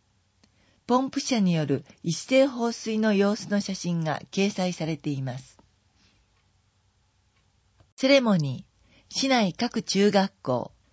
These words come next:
三月十三日火曜日。五百七十六人が学び舎を巣立つ。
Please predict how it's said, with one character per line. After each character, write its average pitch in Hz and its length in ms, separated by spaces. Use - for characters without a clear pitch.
三 277 260
月 220 240
十 202 220
三 214 280
日 170 480
火 160 120
曜 202 260
日。 - 240
五 185 100
百 277 300
七 262 300
十 190 240
六 165 240
人 196 280
が 135 220
学 185 280
び 247 120
舎 226 140
を 214 80
巣 - 160
立 180 220
つ。 - 260